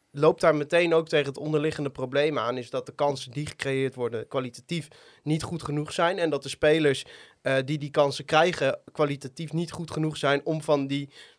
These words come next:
halve kansen wel een doelpunt te maken. Eh, en dat is gewoon een probleem, dat als je dat over een heel seizoen uittekent, eh, dan ga je vaker wedstrijden verliezen die je eigenlijk zou moeten winnen. En dat is natuurlijk ook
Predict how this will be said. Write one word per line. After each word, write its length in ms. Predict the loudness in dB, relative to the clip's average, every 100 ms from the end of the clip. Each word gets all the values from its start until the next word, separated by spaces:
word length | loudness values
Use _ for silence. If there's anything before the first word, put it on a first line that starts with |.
| _
halve 400 | 6 6 6 4
kansen 580 | 4 4 2 0 0
wel 220 | 6 8 8
een 100 | 4
doelpunt 400 | -2 -4 -8 -6
te 80 |
maken. 440 | -4 -4 -4 -8 -16 -18 -20 _
Eh, 320 | -4 -2 0
en 80 | 2
dat 180 | 2 2
is 100 | -2
gewoon 200 | 2 4
een 80 | 2
probleem, 480 | 0 2 6 6 4
dat 180 | 0
als 160 | -2 -4
je 80 | 2
dat 200 | 2 2
over 200 | -2 -4
een 80 | -4
heel 160 | -4
seizoen 340 | -4 -6 -6 2
uittekent, 800 | 2 2 0 0 0 -4 -6 -10 -20 -20 -20 _
eh, 260 | 0 2 2 -2 0
dan 300 | 4 4 4
ga 260 | 4 6 8
je 220 | 6 2
vaker 640 | 4 6 6 4 2 2
wedstrijden 560 | 2 0 0 2 2 0
verliezen 360 | -8 -6 -6
die 100 | -2
je 60 | -2
eigenlijk 360 | 2 0 0 -4
zou 160 | -4
moeten 280 | -4 -6 -4
winnen. 260 | -2 0 0
En 120 | 0
dat 100 | -2
is 60 |
natuurlijk 340 | -4 -6 -6 2
ook 280 | 2 2